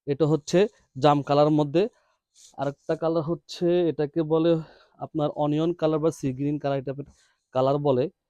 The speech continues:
এই কালারটা অনেক সুন্দর একটা কালার। এ হচ্ছে ড্রেস, ড্রেসের ফ্রন্ট সাইড হচ্ছে এটা। এ হচ্ছে ড্রেস, ড্রেসের ফ্রন্ট সাইড হচ্ছে এটা, প্যানেল হচ্ছে এত সু-, এ, এ,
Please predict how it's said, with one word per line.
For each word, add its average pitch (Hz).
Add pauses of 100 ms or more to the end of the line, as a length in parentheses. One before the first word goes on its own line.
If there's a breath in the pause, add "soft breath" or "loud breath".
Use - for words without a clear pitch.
(380)
এই 147
কালারটা 170
অনেক 175
সুন্দর 160
একটা 147
কালার। 127 (720)
এ 147
হচ্ছে 156
ড্রেস, 127 (600 loud breath)
ড্রেসের 139
ফ্রন্ট 143
সাইড 156
হচ্ছে 151
এটা। 139 (600)
এ 131
হচ্ছে 139
ড্রেস, 139 (1040)
ড্রেসের 135
ফ্রন্ট 139
সাইড 151
হচ্ছে 151
এটা, 151
প্যানেল 143
হচ্ছে 151
এত 151
সু-, - (120)
এ, 147 (260)
এ, 139